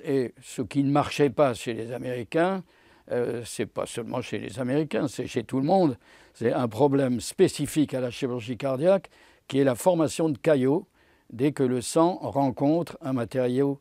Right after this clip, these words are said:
étranger. Par conséquent, le cœur que je voulais faire avait pour première mission de ne pas former de, de caillots. Et pour ça, j'avais un avantage.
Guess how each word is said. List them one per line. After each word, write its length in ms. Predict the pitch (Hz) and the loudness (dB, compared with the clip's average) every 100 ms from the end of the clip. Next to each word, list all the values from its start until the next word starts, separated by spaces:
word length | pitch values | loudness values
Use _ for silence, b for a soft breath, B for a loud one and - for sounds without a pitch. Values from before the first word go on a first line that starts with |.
| - | -6
étranger. 600 | 143 - 120 95 117 104 - | -6 -6 -8 -10 -12 -14 -8
Par 140 | 120 | -4
conséquent, 640 | 156 139 160 131 151 135 - b b b | 2 2 2 2 2 2 -2 b b b
le 220 | 123 120 | -6 -6
cœur 440 | - 175 160 139 - | 0 6 6 6 2
que 140 | 131 | -2
je 200 | 107 113 | -2 -4
voulais 320 | 110 156 143 | -2 2 2
faire 460 | - 143 156 190 196 _ b b | 2 2 4 2 -2 _ b b
avait 260 | 135 131 127 | -2 0 0
pour 240 | 131 113 | 0 -6
première 480 | - 147 180 147 117 | -2 0 2 2 2
mission 560 | 135 131 - 147 185 175 b b b | 0 0 -2 -2 -2 -6 b b b
de 200 | 117 131 | -2 0
ne 140 | 120 | 0
pas 360 | 113 - 170 175 | -2 2 4 4
former 500 | - 139 123 147 160 | 0 0 2 2 0
de, 200 | 127 120 - - | 0 -4 -8 -12
de 220 | 117 113 131 | -8 -4 -2
caillots. 400 | 139 117 101 98 _ _ _ _ b b b b | 0 -2 -4 -12 _ _ _ _ b b b b
Et 140 | 127 | -2
pour 180 | 120 147 | 2 2
ça, 180 | - 202 | 6 4
j'avais 260 | 170 156 170 | 6 4 6
un 100 | 160 | 6
avantage. 800 | 147 151 147 175 139 92 - | 6 4 4 4 2 -2 -10